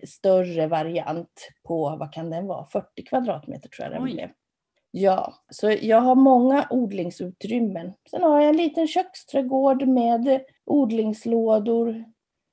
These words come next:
Speaker 1: En li-, liten bärträdgård, en liten pytteliten gräsmatta kvar. <laughs>
Speaker 2: Jag älskar att du säger liten, därför att om, <laughs> om man följer dig i sociala medier så, så skulle jag nog säga att du får plats med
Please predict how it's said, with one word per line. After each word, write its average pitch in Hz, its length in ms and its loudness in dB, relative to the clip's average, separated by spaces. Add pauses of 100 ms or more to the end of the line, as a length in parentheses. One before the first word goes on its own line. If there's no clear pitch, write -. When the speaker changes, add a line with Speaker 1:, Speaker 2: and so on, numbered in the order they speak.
(320)
Speaker 1:
En 220 120 0
li-, 254 280 -2
liten 285 380 2
bärträdgård, 294 960 2
en 285 320 -2
liten 330 340 0
pytteliten 370 680 0
gräsmatta 294 580 0
kvar. - 400 -6
<laughs> - 1040 -8
Speaker 2:
Jag 277 180 4
älskar 330 260 -2
att 370 120 -4
du 277 60 -6
säger 233 200 4
liten, 247 640 -6
därför 240 220 -4
att 240 140 -6
om, 233 160 -2 (400)
<laughs> - 400 -4
om 262 120 2
man 285 180 2
följer 302 340 2
dig 220 180 0
i 220 40 -4
sociala 196 420 -6
medier 208 440 -6
så, 196 240 -10 (200)
så 202 160 -8
skulle 202 240 -6
jag 185 100 -2
nog 196 100 -10
säga 180 240 -4
att 196 140 -10
du 214 120 -6
får 214 140 -4
plats 254 400 -2
med 180 260 -6